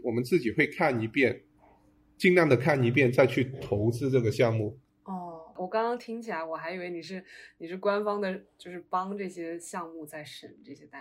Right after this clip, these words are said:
Speaker 2: 码，所以是你们自己要投资，你们自己去审这些项目而已。
Speaker 1: 对，我们自，自，自己审，自己审，审一下先，
Speaker 2: 嗯。
Speaker 1: 去审计一下，而且还有内部做一些小工具咯，
Speaker 2: 嗯。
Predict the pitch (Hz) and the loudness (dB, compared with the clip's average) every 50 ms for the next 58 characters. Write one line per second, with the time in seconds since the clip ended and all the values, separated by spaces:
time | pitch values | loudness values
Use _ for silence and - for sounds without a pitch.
0 | 127 - _ _ _ - - - 214 247 254 247 262 247 240 226 202 180 175 175 | -18 -20 _ _ _ -12 -2 2 4 4 4 4 2 -2 0 0 -2 -2 -4 -6
1 | 185 - 247 226 190 - 156 165 170 170 170 - - 160 156 160 170 - - 196 | -6 -8 -10 -10 -8 -6 -4 -4 -4 -4 -6 -8 -12 -14 -12 -12 -14 -14 -10 -4
2 | 202 208 208 190 160 151 156 151 - - 190 185 - - - - - - 160 156 | -2 -2 -2 -2 -4 -6 -8 -10 -12 -14 -14 -14 -14 -16 -18 -18 -16 -16 -14 -14
3 | 147 - _ _ _ _ _ - - - - - 151 - - - 156 160 165 165 | -16 -16 _ _ _ _ _ -12 -8 -6 -4 -4 -6 -6 -8 -10 -8 -8 -8 -8
4 | 156 - 165 156 151 151 - - - - - - _ _ _ - - 123 120 110 | -10 -10 -12 -12 -12 -12 -14 -16 -16 -18 -20 -20 _ _ _ 6 10 12 12 12
5 | 110 110 107 120 117 117 - 170 156 139 - - - - 170 160 143 123 - - | 10 10 8 6 6 8 12 12 12 12 10 4 4 8 10 10 10 10 6 2
6 | - - _ _ - - 170 151 127 120 127 127 131 - 113 107 - 113 - - | -12 -16 _ _ 2 6 8 8 8 8 6 6 6 6 4 4 4 2 -2 2
7 | 151 139 131 131 - - 110 95 90 - - - _ _ _ - - - - 123 | 4 4 4 4 4 4 2 2 2 -4 -6 -14 _ _ _ -14 -2 4 8 8
8 | 104 104 107 107 104 101 131 117 107 107 110 107 107 113 - - _ _ _ _ | 8 8 8 6 8 10 10 10 10 8 6 2 2 0 -6 -14 _ _ _ _
9 | _ _ _ _ _ _ _ _ _ - - 156 139 135 - 110 107 107 - - | _ _ _ _ _ _ _ _ _ -2 2 2 2 4 2 2 2 0 2 4
10 | 147 135 120 117 135 120 107 - - 131 127 - 131 113 - - - - - - | 6 6 8 10 10 10 10 10 8 6 6 8 6 6 6 4 -2 -2 4 8
11 | 139 135 156 143 120 131 151 143 131 - 151 135 147 151 143 131 127 139 135 127 | 10 12 12 12 12 10 10 8 8 8 6 6 8 8 8 8 10 8 6 8
12 | - 101 101 - 127 127 123 190 - 123 120 117 117 113 - - | 6 4 4 4 4 4 4 6 6 8 6 6 4 2 -4 -14